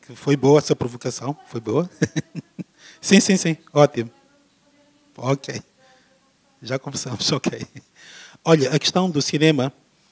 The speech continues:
ehm, estas questões todas que estamos aqui a discutir, os alunos que não me deixem mentir, eh, nós temos, eh, a cadeira de História de Cinema, e que foi introduzida, creio que, antes era História da Arte, mas de agora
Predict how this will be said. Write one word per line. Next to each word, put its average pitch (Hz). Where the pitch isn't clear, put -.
ehm, 139
estas 165
questões 151
todas 139
que 139
estamos 139
aqui 131
a -
discutir, 151
os 127
alunos 127
que -
não 127
me 123
deixem 117
mentir, 123
eh, 131
nós 147
temos, 143
eh, 147
a 135
cadeira 131
de 135
História 127
de 120
Cinema, 113
e 120
que -
foi 135
introduzida, 131
creio 131
que, 135
antes 156
era 160
História 147
da 127
Arte, -
mas 139
de 127
agora 139